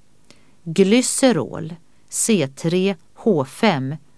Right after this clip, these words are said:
O H taget tre gånger, är en trögflytande alkohol som ingår i många hudkrämer och salvor.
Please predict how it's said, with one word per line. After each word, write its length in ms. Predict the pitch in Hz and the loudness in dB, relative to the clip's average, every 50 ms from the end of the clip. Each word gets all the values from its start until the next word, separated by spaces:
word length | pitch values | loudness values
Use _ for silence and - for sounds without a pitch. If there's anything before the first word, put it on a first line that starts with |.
| - - | -16 -6
O 280 | - 214 208 170 151 135 - | -2 -2 0 0 -2 -6 -4
H 240 | - 156 147 165 160 - - | -2 -2 -2 -2 -4 -6 -12
taget 420 | - - 165 139 139 135 151 160 - | -6 -2 -2 -2 -2 -4 -8 -10 -6
tre 340 | - - 220 240 240 240 214 | -2 0 2 2 2 2 0
gånger, 520 | 165 175 143 131 123 120 127 139 147 165 - _ - - _ _ - - - - - - - - | 0 -2 -2 -2 -4 -6 -8 -10 -10 -12 -14 _ -20 -20 _ _ -20 -20 -20 -20 -20 -20 -8 0
är 140 | - 254 247 | 4 4 6
en 140 | 254 254 254 | 6 4 2
trögflytande 960 | - 285 285 254 190 165 - - - 175 180 185 175 - - 202 208 208 220 | 2 2 4 4 2 2 -2 -6 -2 -2 -2 -2 -2 0 0 2 2 4 4
alkohol 560 | 220 190 156 143 - - 147 143 147 151 156 | 4 2 2 0 -4 -8 -6 -4 -2 -2 -2
som 200 | 160 - 196 202 | -2 0 2 2
ingår 400 | 214 196 170 160 139 - 147 147 | 2 2 2 0 -2 -2 -2 -2
i 100 | 90 135 | -2 -2
många 460 | 175 190 214 247 240 196 185 180 185 190 | 0 2 4 4 4 2 0 0 -2 -2
hudkrämer 960 | 185 214 247 196 143 135 - - - 160 151 151 156 185 214 208 180 147 - | 0 0 -2 -2 -2 -6 -12 -10 -6 -4 -2 0 0 2 2 2 0 0 -4
och 100 | - - | -6 -6
salvor. 680 | - - 208 190 160 156 170 165 - 175 160 - - | -2 0 0 0 0 -2 -6 -6 -6 -8 -8 -10 -14